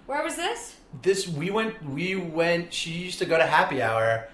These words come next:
Speaker 2: at Sapphire. It's five dollars, whatever you, like, want.
Speaker 1: Where's Sapphires?
Speaker 2: It's right near my apartment.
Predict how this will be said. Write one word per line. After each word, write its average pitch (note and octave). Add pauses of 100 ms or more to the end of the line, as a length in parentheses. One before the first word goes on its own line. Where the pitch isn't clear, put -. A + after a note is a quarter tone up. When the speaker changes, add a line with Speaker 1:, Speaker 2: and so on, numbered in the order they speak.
(160)
Speaker 2:
at A#2+
Sapphire. C3+
It's -
five C3
dollars, C3
whatever A#2+
you, A#2 (120)
like, A#2+
want. A#2+
Speaker 1:
Where's F#4+
Sapphires? A4 (200)
Speaker 2:
It's -
right E3+
near F3
my E3
apartment. C#3